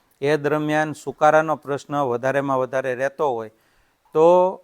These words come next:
એ સમયે કાં તો પિયતની સાથે સારું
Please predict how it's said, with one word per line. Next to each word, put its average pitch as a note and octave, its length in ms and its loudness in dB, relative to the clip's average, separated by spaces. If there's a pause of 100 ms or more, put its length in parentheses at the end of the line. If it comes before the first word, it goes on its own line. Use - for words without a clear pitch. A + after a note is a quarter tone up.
(200)
એ E3+ 240 2
સમયે E3+ 760 -2 (1000)
કાં D3+ 220 6
તો F#3+ 140 6
પિયતની F#3 600 0
સાથે E3 400 4 (920)
સારું E3 280 6